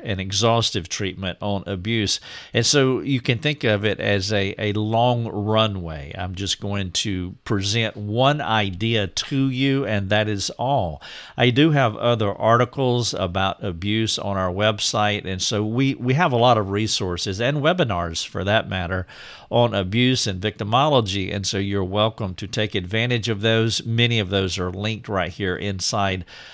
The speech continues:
of this article, but please understand this is not an exhaustive treatment.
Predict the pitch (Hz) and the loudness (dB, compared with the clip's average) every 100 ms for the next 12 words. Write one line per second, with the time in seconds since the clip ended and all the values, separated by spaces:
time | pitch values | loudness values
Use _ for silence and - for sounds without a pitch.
0 | - - 120 107 117 101 104 98 - - | -6 2 4 4 -4 -2 2 2 0 0
1 | 120 120 120 - 90 95 - 135 131 113 | 4 6 4 0 -4 -4 -2 2 2 2
2 | 107 95 95 107 98 90 95 92 98 90 | -2 -4 -4 -2 -2 -2 -4 -4 -4 -4
3 | 101 104 92 101 92 90 98 101 101 - | 0 0 0 -4 -4 -6 -2 0 0 -2
4 | - 87 - - - 151 - 147 | -2 -4 -6 -8 -2 -2 0 -2